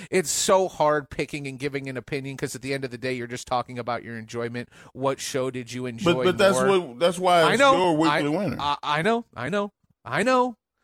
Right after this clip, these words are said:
Speaker 1: So you know what I'm gonna have to do is I'm gonna have to go main event. That's what I'm gonna have to do. Main event of A E W, if, for as good as it was,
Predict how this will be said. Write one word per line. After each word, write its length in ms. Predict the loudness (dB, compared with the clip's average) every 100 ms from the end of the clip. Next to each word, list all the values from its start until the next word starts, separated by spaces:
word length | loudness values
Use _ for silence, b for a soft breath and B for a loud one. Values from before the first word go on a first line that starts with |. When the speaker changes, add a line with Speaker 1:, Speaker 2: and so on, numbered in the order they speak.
| _ -4
Speaker 1:
So 140 | 2
you 120 | 4
know 80 | 4
what 80 | 4
I'm 40 |
gonna 120 | 2 -2
have 100 | -2
to 100 | 0
do 320 | 4 4 2
is 140 | -2 -4
I'm 80 | 0
gonna 80 |
have 100 | -2 -2
to 60 |
go 140 | -4 -2
main 240 | -2 -2
event. 340 | -4 -4 -8 _ _ _ _ _ _ -6
That's 240 | -4 -2
what 60 | -4
I'm 60 |
gonna 140 | -4 -6
have 160 | -6 -8
to 80 |
do. 280 | -8 -6 -6 _ _ _ _ _ _ -2
Main 240 | 2 2
event 340 | 4 2 2 2
of 180 | 0 2
A 160 | 0
E 260 | 0 -2 -6
W, 580 | 2 2 0 -6 -6 -6 _
if, 180 | -8 -8
for 220 | -4 -4
as 240 | -4 -6 -8
good 260 | -2 0
as 160 | 0 -4
it 100 | -6
was, 500 | -2 0 0 -4